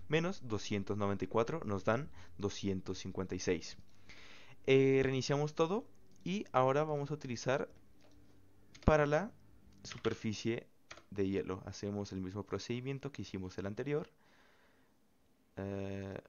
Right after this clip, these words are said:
colocamos acá. En este caso, la fuerza aplicada es mucho menor y la de hielo. Ok. Superficie de hielo. Perfecto. Y playback lento.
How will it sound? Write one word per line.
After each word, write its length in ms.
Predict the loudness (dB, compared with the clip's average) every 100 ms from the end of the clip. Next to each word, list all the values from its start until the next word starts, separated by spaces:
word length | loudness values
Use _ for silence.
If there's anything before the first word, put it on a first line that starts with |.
| _
colocamos 420 | -4 -2 -4 -4
acá. 160 | -4 0
En 120 | 0
este 180 | 0 0
caso, 340 | 0 0 0 -2 0
la 140 | 0
fuerza 580 | 2 2 2 2 2 0
aplicada 440 | -2 -2 2 2
es 140 | 2 -4
mucho 220 | -6 -4
menor 340 | 0 -2 -4 -12 -10
y 240 | -8 -8 -12 _ -8
la 200 | -4 -4
de 240 | -4 -10 -12 _ -12
hielo. 480 | -6 -6 -6 -12 -20 _ _ _ _ _ _ _ _ _ _ _ _ _ _ -20 _ _ _ _ -18
Ok. 220 | -18 -14 -12 -10 -12 -16 _ _ _ _ _ _ _ _ _ _ -20
Superficie 540 | -14 -14 -10 -12 -10 -10
de 80 | -8
hielo. 280 | -8 -10 -14 -18 _ _ _ _ _ _ _ -20 -20
Perfecto. 480 | -20 -18 -12 -12 -12 _ -4
Y 240 | -4 -4 _ _ _ _ _ _ _ _
playback 400 | -2 0 -2 -6 -10
lento. 680 | -4 0 2 2 2 0 0